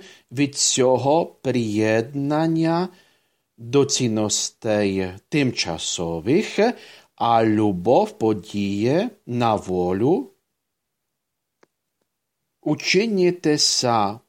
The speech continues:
порожнім та нагим, е, від всої нахильності, схильності, від всього потішення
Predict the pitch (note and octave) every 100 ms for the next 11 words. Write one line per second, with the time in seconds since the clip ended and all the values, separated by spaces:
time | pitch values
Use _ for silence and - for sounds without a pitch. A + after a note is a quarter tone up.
0 | _ E3 D#3+ A#2+ G#2 - A2 G2+ - -
1 | G2+ G2 G2+ G#2+ A2 G#2+ A2 D3 F#3+ A#3+
2 | - - - _ _ A#2+ A#2+ A2 G#2 G#2
3 | C3 A#2+ - A2 G2+ E2+ - - - -
4 | C#3 D3 E3 D#3 C3 A2+ F#2+ - A2 A2+
5 | G#2+ G2+ - A#2 A2 G#2+ G#2+ A#2 - F#3
6 | - - A2+ G#2 A2+ A2+ - D#3 A3+ -
7 | _ _ _ _ _ _ _ _ _ _
8 | _ B2+ B2+ - - - B2+ A2+ G#2+ G2+
9 | - B2+ A#2 - A#2 A2+ - C3+ C#3 D3+
10 | F#3+